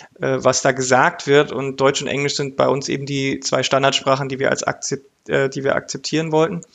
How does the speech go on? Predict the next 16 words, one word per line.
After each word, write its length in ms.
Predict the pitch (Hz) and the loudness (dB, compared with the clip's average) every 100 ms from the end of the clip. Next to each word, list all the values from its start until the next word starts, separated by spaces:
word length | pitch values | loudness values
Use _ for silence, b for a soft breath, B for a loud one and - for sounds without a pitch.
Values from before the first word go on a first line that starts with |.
| B B B B - - | B B B B -12 -4
Genauso 400 | 156 156 185 180 | 2 4 4 0
ist 140 | 175 | -2
es 80 | - | 0
auch, 180 | 127 156 | 0 2
dass 180 | 160 165 | -2 0
man, 280 | 156 156 B B B - | -2 -2 B B B -2
äh, 220 | 151 151 | 0 0
nicht 320 | 151 196 208 | 2 0 0
in 160 | - 156 | -4 2
Deutschland 480 | 156 175 151 143 151 | 2 2 -2 0 2
wohnen 320 | 196 196 156 | 2 2 0
muss, 260 | 180 - | -2 -4
um 240 | - 160 156 | -4 -2 4
daran 240 | 147 143 | 4 2
teilzunehmen. 600 | 143 147 147 160 156 160 | -2 -2 -2 -2 -4 -2
Wenn 440 | 151 151 147 139 | -4 -4 -6 -8